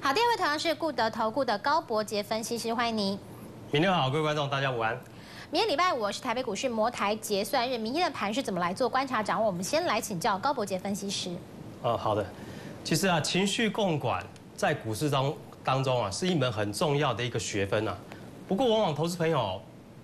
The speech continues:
Speaker 2: 在股市，呃，情绪控管这个学分常常会被当掉，考零分。因为投资朋友会看到利多消息见报的时候，看到股价大涨的时候，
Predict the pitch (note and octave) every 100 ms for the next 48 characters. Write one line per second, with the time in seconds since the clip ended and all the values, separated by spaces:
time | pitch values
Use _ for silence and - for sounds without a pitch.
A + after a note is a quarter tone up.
0 | - - G3 - B2+ A#2+ - - F#3+ E3
1 | D3+ C3 C3 - E3 G#3 F#3+ F3+ C3+ G#2+
2 | D#3+ C#3 B2 B2 C3+ A#2 B2+ C3 D3 D3
3 | - D3+ - F3+ C3+ B2+ C#3+ G2 - -
4 | - - - G2 - D3 A2 A2+ B2 A#2
5 | - - - - - - A#3+ A#3+ G#3+ A3+
6 | G#3 G3 G#3 A3 G#3 F3 - G#3+ B3+ G3
7 | G3+ G3 F#3+ F3+ D3+ C#3 D3+ D3 F#3 C#3+
8 | B2+ C#3+ D3+ B2 F#3 F3 - A#2+ E3+ D3+
9 | F#3+ D3 G#2+ A2 D3+ B2+